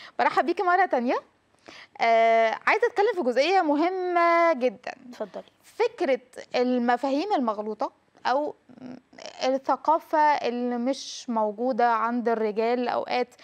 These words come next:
Speaker 1: والخاصة بنظرتهم للمرأة ملهاش علاقة برجل متعلم ورجل غير متعلم.
Speaker 2: حقيقي.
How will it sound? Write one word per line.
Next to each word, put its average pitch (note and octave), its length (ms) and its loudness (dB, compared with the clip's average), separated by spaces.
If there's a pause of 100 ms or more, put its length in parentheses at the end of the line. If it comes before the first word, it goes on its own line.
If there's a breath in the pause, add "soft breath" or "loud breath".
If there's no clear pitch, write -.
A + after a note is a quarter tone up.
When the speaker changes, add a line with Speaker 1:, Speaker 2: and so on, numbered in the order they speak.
(320 loud breath)
Speaker 1:
والخاصة C4 520 -2
بنظرتهم A#3+ 1400 -2
للمرأة C#4+ 440 0 (240 loud breath)
ملهاش C4+ 240 0
علاقة E4+ 300 0
برجل D4 560 -2
متعلم C4 540 0
ورجل B3 240 0
غير B3 120 0
متعلم. G3+ 500 -4
Speaker 2:
حقيقي. G#3 440 -12